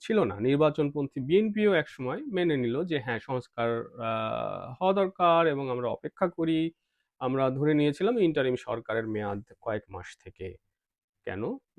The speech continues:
বছরাধিকও হতে পারে। আমাদের সেই মানসিক প্রস্তুতি, সেরকম একটি অভিপ্রায় আমরা সমর্থন সহই, আহ, ব্যক্ত করছিলাম। সবই ঠিক ছিল, কিন্তু মুশকিলটা হলো যে সংস্কারের জন্য যে সময় দরকার, এর ফাঁকে একটি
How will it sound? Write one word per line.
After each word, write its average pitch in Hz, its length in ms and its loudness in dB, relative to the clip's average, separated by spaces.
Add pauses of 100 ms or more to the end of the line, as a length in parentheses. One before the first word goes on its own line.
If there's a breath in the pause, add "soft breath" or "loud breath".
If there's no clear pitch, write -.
বছরাধিকও 127 960 -4
হতে - 160 -10
পারে। - 200 -16 (600)
আমাদের 131 300 -2
সেই 127 220 -2
মানসিক 113 460 -4
প্রস্তুতি, 170 720 -2
সেরকম 120 460 -4
একটি 110 500 -4
অভিপ্রায় 117 600 -6 (160)
আমরা 247 380 -8
সমর্থন 113 520 -6
সহই, 117 420 -12 (180)
আহ, 104 100 -12
ব্যক্ত 110 320 -4
করছিলাম। 90 480 -8 (500)
সবই 247 280 4
ঠিক - 220 -6
ছিল, 185 280 -6
কিন্তু 240 560 2
মুশকিলটা 190 560 2
হলো 139 320 0
যে 175 160 2
সংস্কারের 185 760 2
জন্য 190 300 2
যে 170 100 0
সময় 214 360 2
দরকার, 98 360 -4 (560)
এর 196 440 6
ফাঁকে 190 500 2 (420)
একটি 190 400 0